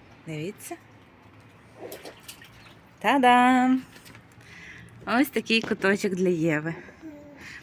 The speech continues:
Басейн. Оце вже давніше взяли на екоцентрі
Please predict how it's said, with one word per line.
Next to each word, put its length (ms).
Басейн. 760
Оце 200
вже 200
давніше 460
взяли 320
на 140
екоцентрі 760